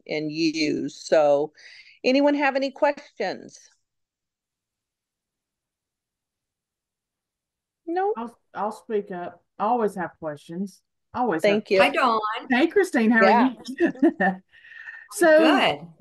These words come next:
Speaker 2: give us a rundown on how you get your new partner started. These two new girls that you've got going, ha-,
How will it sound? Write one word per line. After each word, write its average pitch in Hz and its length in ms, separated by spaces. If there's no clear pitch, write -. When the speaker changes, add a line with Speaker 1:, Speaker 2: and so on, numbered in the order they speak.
Speaker 2:
give 330 380
us 294 500
a 254 180
rundown 226 920
on 196 180
how 226 240
you 220 240
get 208 220
your 214 140
new 208 160
partner 180 460
started. 156 480
These 190 200
two 233 220
new 220 140
girls 202 300
that 196 180
you've 185 160
got 185 280
going, 185 640
ha-, 220 280